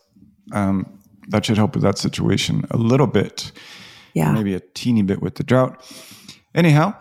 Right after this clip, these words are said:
Speaker 1: um, this week we will be discussing how a Western regional transmission organization could bring billions of dollars in new benefits to the region. We'll also be talking about new data from the California Independent System Operators twenty-one,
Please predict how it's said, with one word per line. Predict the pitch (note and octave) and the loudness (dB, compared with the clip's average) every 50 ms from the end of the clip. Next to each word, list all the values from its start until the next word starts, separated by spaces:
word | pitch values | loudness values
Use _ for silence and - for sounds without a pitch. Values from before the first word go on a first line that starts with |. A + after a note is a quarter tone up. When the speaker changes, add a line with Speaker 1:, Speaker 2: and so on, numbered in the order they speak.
| - | 0
Speaker 1:
um, | C3 C3 C3 C3+ C3+ C3 C3 B2+ B2 B2 B2+ A2+ - - _ _ _ _ - | 2 4 4 4 4 4 4 2 0 -2 -2 -6 -12 -20 _ _ _ _ -8
this | - G#2+ G#2+ A#2 D3 D#3 - - | -4 -2 2 2 2 2 0 0
week | D#3+ D#3 C3 A2 - - | 2 2 2 2 0 -4
we | - A#2+ G#2+ A#2+ C3 | -4 0 2 2 4
will | C3 B2 | 4 2
be | A#2+ A#2+ | 2 2
discussing | A2 A2+ - - - C3+ B2+ - - A#2+ A2 G#2 | 2 0 0 0 0 0 0 0 0 0 2 2
how | G2+ F#2+ G#2 A#2+ A#2 A#2 A2+ A2 G#2 - - | 0 0 2 2 4 4 4 4 2 0 0
a | - G2+ G2 | 0 2 2
Western | G2+ G2 G#2+ A2+ B2 B2 - - A#2 A2 G#2 G2 F#2 - - | 4 4 4 4 4 2 0 0 2 2 2 2 2 0 0
regional | G#2+ A#2+ C3 A#2+ A#2+ A#2 G#2+ G2+ | 0 0 0 2 2 0 0 0
transmission | - - G#2+ G#2 G2 F2+ - - G2+ G#2 A2 - - A#2 G2+ - | 0 0 2 2 2 0 0 0 2 2 2 2 2 0 0 2
organization | - G#2+ G#2+ G2 G2+ G2 G2 F2+ - G#2+ G#2 G2 - - F#2 - | 2 2 2 2 2 2 2 2 2 2 2 2 0 -2 -2 -2
could | - G2 - | -2 -4 0
bring | - A#2 A#2 A2 F2 | 2 2 2 2 2
billions | - A2+ B2+ D3+ D#3+ D3 - | 2 2 2 4 2 2 0
of | A2 F2 | -2 -2
dollars | - G#2 G#2+ A2+ A#2+ A#2 G2+ - - | 0 0 2 2 2 2 0 -2 -4
in | - F2 F2 F#2+ | -4 -2 0 0
new | G2 A#2 B2 | 2 0 0
benefits | - - F#2 G#2 A2 - - - - - - | 0 0 0 0 0 -2 -2 -6 -6 -6 -8
to | - - | -8 -6
the | G#2+ G#2 - | -6 -4 0
region. | F#2+ G2+ G#2+ - C#3+ D#3+ E3+ F3+ - _ _ _ _ _ _ _ _ _ _ _ _ _ _ _ _ _ _ _ | 0 0 0 0 -2 -4 -4 -6 -10 _ _ _ _ _ _ _ _ _ _ _ _ _ _ _ _ _ _ _
We'll | - A#2+ | -4 -2
also | C3 C#3 D3+ | -2 -2 -2
be | D3 C3 | -2 0
talking | - C#3+ C3 C3+ C#3 C3+ C3 | 2 2 2 2 2 2 2
about | B2 C3 C3 A#2 A#2+ | 4 4 4 4 2
new | B2 B2+ C3+ C#3 | 2 2 2 2
data | C3 - C3+ C3 C3+ C3+ C3 B2 | 2 2 2 2 4 4 2 0
from | - - B2+ A#2+ | 0 0 0 0
the | A#2 | 0
California | - - B2+ A#2+ A#2+ A2+ - C3+ B2+ B2 A#2 | 2 2 2 2 2 2 2 2 4 4 4
Independent | A2 A#2+ A#2 A#2+ A#2 - C3 C3 B2+ B2 A2+ - | 2 2 2 2 2 2 2 2 4 4 2 2
System | - B2+ A2+ - A2+ A2+ | 0 -2 -2 0 0 2
Operators | A2+ A2+ A2+ - - A2+ A2 G#2+ G#2 - | 2 2 2 2 2 2 2 2 2 0
twenty-one, | - - - C3+ C#3 C3 B2 A#2+ B2 A#2+ A#2+ A#2 A#2 - | -4 -4 0 2 2 4 4 4 4 2 2 2 0 -4